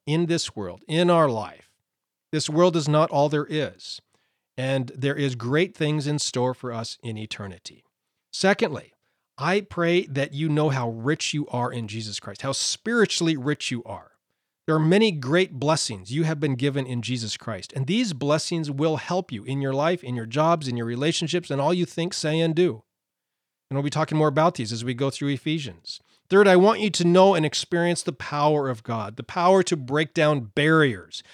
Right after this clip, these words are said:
to defeat sin and temptation. Do you have sin and temptation in your life that you're struggling with? Of course you do.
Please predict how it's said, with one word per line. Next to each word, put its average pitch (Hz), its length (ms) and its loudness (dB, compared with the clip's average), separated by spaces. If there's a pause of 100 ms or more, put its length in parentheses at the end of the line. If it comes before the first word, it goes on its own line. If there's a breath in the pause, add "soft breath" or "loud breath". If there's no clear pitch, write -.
(200 soft breath)
to 160 80 -2
defeat 160 460 -2
sin 180 440 4
and 156 140 4
temptation. 139 480 -2
Do 135 80 -4
you 165 80 0
have 202 160 0
sin 208 340 2
and 202 100 2
temptation 190 480 0
in 190 40 2
your 185 100 4
life 180 160 4
that 175 60 -4
you're 170 80 2
struggling 185 400 2
with? 202 100 2
Of 156 120 -6
course 208 260 4
you 143 100 4
do. 135 240 2